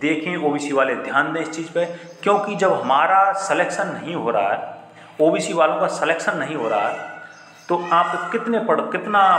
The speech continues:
पढ़ते रहोगे, पढ़ते रहोगे, और वो सब। हाँ, एक बात और है भाई साहब कि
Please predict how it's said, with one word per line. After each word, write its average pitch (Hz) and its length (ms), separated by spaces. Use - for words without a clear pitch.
पढ़ते 190 240
रहोगे, 151 340
पढ़ते 175 240
रहोगे, 156 160
और 180 100
वो - 180
सब। 226 180
हाँ, 233 360
एक 226 200
बात 240 180
और 240 120
है 240 60
भाई 208 140
साहब - 540
कि 208 100